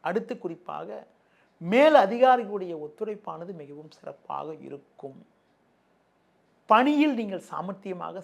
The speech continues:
செயல்படுவீர்கள். மற்றவர்களால் முடிக்க முடியாத ஒரு பணியை கூட நீங்கள் தலையிட்டு சிறப்பாக செய்து முடிக்கக்கூடிய ஒரு அதிர்ஷ்டமானது உங்களுக்கு உண்டு. கடினமான பணியை நீங்கள் சிறப்பாக செய்து முடிப்பதால்,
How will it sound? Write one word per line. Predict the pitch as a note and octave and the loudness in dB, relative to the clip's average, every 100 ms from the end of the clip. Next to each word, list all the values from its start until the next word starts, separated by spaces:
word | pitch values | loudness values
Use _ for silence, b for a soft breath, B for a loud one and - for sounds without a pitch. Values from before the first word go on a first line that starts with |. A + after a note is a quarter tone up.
| - | -12
செயல்படுவீர்கள். | C#3+ D3+ - C#2 C#2 C#2+ - D#2+ F#2+ - - _ _ _ _ _ _ _ _ _ D3+ | -10 -10 -12 -14 -14 -14 -10 -8 -6 -10 -20 _ _ _ _ _ _ _ _ _ -10
மற்றவர்களால் | - C4 C4+ C#4 C#4+ D4+ | 6 8 10 12 12 12
முடிக்க | A3+ A3 - B3+ | 4 -6 -4 -6
முடியாத | A3+ A3+ A#3 A#3+ A#3+ G3 | -4 -2 -2 0 -2 -2
ஒரு | F3 | -6
பணியை | - D#3+ G3+ A3 F#3 - | -8 -8 -6 -8 -10 -12
கூட | F3+ G#3+ D3+ F#3 | -12 -12 -10 -6
நீங்கள் | B3+ B3+ A#3 | -4 -2 -2
தலையிட்டு | A#3 G3 A3 A3+ A3+ | -2 -4 -4 -8 -14
சிறப்பாக | A3+ - F3 F#3 F#3 F#3+ F3 | -10 -10 -6 -4 -6 -8 -12
செய்து | F3 F#3 | -10 -12
முடிக்கக்கூடிய | E3+ D#3 - - D3 | -14 -16 -16 -16 -16
ஒரு | C#3+ C#3+ | -12 -12
அதிர்ஷ்டமானது | C#3+ F3 G#3 F3+ E3+ F#3 G3 | -12 -12 -12 -12 -12 -12 -12
உங்களுக்கு | D3 D3 - - - E4+ _ _ | -14 -18 -18 -18 -18 -18 _ _
உண்டு. | E3 D#3+ D3 A2 - _ _ _ _ _ _ _ _ _ _ _ _ _ _ _ | -18 -16 -18 -18 -18 _ _ _ _ _ _ _ _ _ _ _ _ _ _ _
கடினமான | F#3 A#3+ C#4 C#4+ D4+ D#4+ D4 | 4 6 6 6 6 4 0
பணியை | A3 A#3 A#3+ F#3+ | -4 -4 -8 -10
நீங்கள் | F3+ D#3+ - | -12 -12 -6
சிறப்பாக | E3+ D#3+ G3+ G#3 G#3+ | -8 2 2 2 -2
செய்து | F3+ F#3 E3+ | -6 -6 -8
முடிப்பதால், | D#3 - C#3+ D3 D#3+ | -12 -12 -8 -8 -8